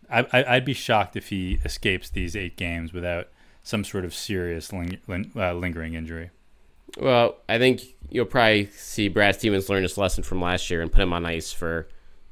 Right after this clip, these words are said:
Speaker 2: maybe the last, most of the last two games after he had the meaningless game eighty-one injury against the, the Magic last year. So
Speaker 1: Yeah, that's a good point. Just 'cause there is no meaningless game for Marcus. If he's on the
Speaker 2: Right.
Speaker 1: court, he's playing like
Speaker 2: Exactly.
Speaker 1: it's game seven.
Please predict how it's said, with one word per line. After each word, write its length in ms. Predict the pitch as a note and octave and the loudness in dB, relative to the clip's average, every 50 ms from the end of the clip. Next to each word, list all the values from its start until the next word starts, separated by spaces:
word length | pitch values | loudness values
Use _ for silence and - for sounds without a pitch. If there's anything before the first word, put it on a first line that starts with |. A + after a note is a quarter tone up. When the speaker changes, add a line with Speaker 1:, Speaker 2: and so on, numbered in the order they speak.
| - - - - - - - | -20 -20 -20 -20 -20 -14 -8
Speaker 2:
maybe 320 | - F#2+ F2 E2 F2 E2+ | -4 -4 -2 -2 -2 -2
the 100 | D#2+ D#2+ | -2 -2
last, 520 | D#2+ D#2+ D#2+ D#2+ E2 - - - - - - - | -2 -2 -2 -2 -2 0 0 -2 -2 -4 -10 -8
most 300 | - G#2+ G2+ F#2+ - - | -2 0 4 6 8 8
of 60 | G#2 | 8
the 60 | F#2 | 8
last 260 | F2 E2+ E2 D2+ - - | 6 2 0 -2 -2 -4
two 100 | F2+ D#2+ | -4 -4
games 400 | C#2+ C2+ C#2 C#2 - - - - - - - - - - - - - - - - | -4 -4 -6 -6 -2 0 0 0 0 -2 -8 -18 -20 -20 -20 -20 -20 -20 -10 -4
after 340 | F2 E2+ F2 - - G2 F2 | 0 0 0 0 0 -2 -2
he 200 | E2+ F2 E2+ E2 | 0 0 0 4
had 260 | F2 F2 E2+ E2+ D#2+ | 4 4 4 4 4
the 180 | F2 E2+ E2 E2 | 2 0 2 2
meaningless 520 | F2+ F#2 F2 E2+ E2+ F2 E2+ E2 - - | 2 2 2 2 2 0 -2 -2 -4 -8
game 260 | - - F2+ E2+ E2+ E2+ | -6 -2 0 0 0 0
eighty-one 400 | E2 D#2+ E2 D#2+ D#2+ D#2+ D#2+ D#2+ | 0 -2 -2 -2 -2 -2 -2 -2
injury 580 | D#2+ D#2 D2+ D#2+ D#2+ D#2 D#2 D2+ D2+ D2 - - - - - - - - | -4 -6 -6 -6 -6 -4 -4 -4 -6 -8 -10 -12 -16 -16 -16 -16 -16 -10
against 400 | - E2+ D#2 D#2+ D#2 D2 - - | -10 -8 -6 -6 -6 -2 2 2
the, 400 | - D2+ D2 D2 D2 C#2+ D2 D2+ - | 2 2 2 -2 -4 -6 -6 -8 -10
the 80 | - D#2+ | -10 -8
Magic 380 | D#2 D2 D2 C#2 - C#2+ - | -8 -6 -8 -8 -10 -12 -14
last 260 | A#1 A#1+ A#1 - - - | -14 -14 -14 -14 -14 -14
year. 200 | A#1 A#1 - - - - - - - - - - - - - | -12 -14 -14 -16 -18 -20 -20 -20 -20 -20 -20 -20 -20 -20 -18
So 460 | - - - F2 E2 D#2 D2+ D2 D2 D2 | -12 -8 -4 -2 0 0 0 0 0 0
Speaker 1:
Yeah, 60 | A2+ | 0
that's 140 | A2 D2+ D2 | 0 -2 -2
a 40 | - | -4
good 140 | G#2+ G2 - | -6 -8 -6
point. 220 | - G#2 F#2+ E2+ | -6 -6 -6 -4
Just 120 | C3 A#2+ - | -4 -2 0
'cause 140 | D3 C3 | 0 2
there 140 | - B2+ A#2+ | 2 0 0
is 120 | A#2+ A#2 G#2 | 0 -2 -2
no 140 | G#2+ G2+ | -2 -2
meaningless 420 | F#2 F#2 F#2+ F2+ F#2 F2+ F2 E2 - | -2 -2 -2 -4 -4 -4 -6 -8 -6
game 220 | - F2+ E2 E2 | -6 -6 -6 -6
for 100 | E2 - - | -10 -12 -14
Marcus. 420 | F2 E2 F2 - - - - - - - | -14 -14 -14 -16 -20 -20 -20 -20 -14 -10
If 100 | A#2 - | -4 -2
he's 140 | C3+ A2 | -2 0
on 180 | B2 A2+ G#2 G2+ | 2 2 0 0
the 60 | F#2 - | 2 6
Speaker 2:
Right. 160 | D3+ C#3+ G#2+ | 8 8 8
Speaker 1:
court, 140 | - F2+ G2+ | 8 4 0
he's 100 | F#2+ - | -8 -10
playing 280 | - - G2+ F#2+ F#2 | -6 -6 -4 -2 0
like 20 | C3+ | 4
Speaker 2:
Exactly. 340 | A#2+ D3 B2+ F#2 - - | 8 8 8 8 8 2
Speaker 1:
it's 40 | F#2 | -6
game 60 | F2 | -6
seven. 400 | - - F#2 E2+ D#2+ D#2+ D#2+ E2 | -6 -6 -6 -6 -6 -8 -12 -16